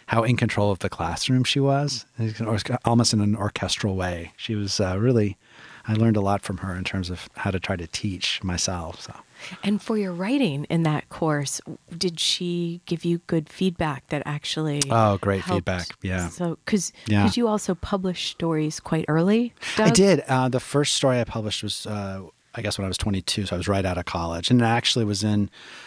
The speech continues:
Speaker 1: a journal that Joyce had started called the Ontario Review.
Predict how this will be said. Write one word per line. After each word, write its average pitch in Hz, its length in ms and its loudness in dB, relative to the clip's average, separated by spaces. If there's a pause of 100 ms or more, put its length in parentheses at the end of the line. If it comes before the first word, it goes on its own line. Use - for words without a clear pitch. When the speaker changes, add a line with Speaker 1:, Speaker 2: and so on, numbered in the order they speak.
(180)
Speaker 1:
a 107 60 -2
journal 107 320 4
that 98 100 0
Joyce 101 280 0
had 98 100 -2
started 98 280 0
called 92 220 -4
the 95 80 -4
Ontario 92 460 -2
Review. 87 520 -2